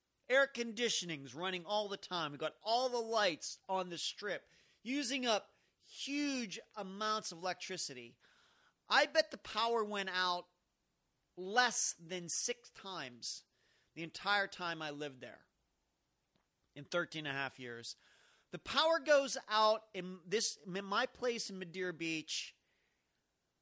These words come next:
at least once every other week. Now, <laughs> why that is, I have, I mean, I don't know what to tell you. I have no idea.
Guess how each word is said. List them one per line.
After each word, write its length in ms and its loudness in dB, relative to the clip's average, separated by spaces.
at 200 4
least 320 2
once 360 4
every 260 4
other 160 4
week. 480 -8
Now, 260 2
<laughs> 80 -20
why 140 -2
that 200 -10
is, 220 -10
I 120 -2
have, 100 -6
I 120 -6
mean, 180 -8
I 120 2
don't 180 0
know 260 -2
what 200 -8
to 80 -20
tell 260 -2
you. 80 -8
I 120 -2
have 120 -8
no 400 -6
idea. 400 -8